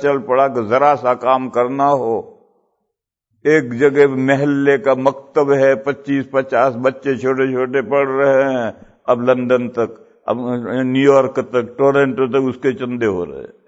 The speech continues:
ارے بھئی، یہ تو چندہ محلہ کر دے گا۔ اگر اس طرح سے گاؤں کا ہر مکتب چندہ کرنے نکل جائے گا تو کیا سے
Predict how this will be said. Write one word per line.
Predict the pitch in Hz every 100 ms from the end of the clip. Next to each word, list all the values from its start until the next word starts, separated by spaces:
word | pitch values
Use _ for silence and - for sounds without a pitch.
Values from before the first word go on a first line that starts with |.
| _ _ _ _ _ _
ارے | 139 185
بھئی، | 220 226
یہ |
تو | 220
چندہ | 214 208 220 233
محلہ | 202 220 254
کر | 247 254
دے | 240 208 165
گا۔ | 143 - - _ _ _
اگر | - 170
اس | 180
طرح | 190 196
سے | 180 185 139
گاؤں | 147 185 185
کا | 196 165
ہر | 214
مکتب | 208 185 185 - 185 156
چندہ | 170 175 170
کرنے | 165 156 151 160
نکل | 160 160 160 160
جائے | 151 147 160 147
گا | 156
تو | - 165
کیا | - 127
سے | 190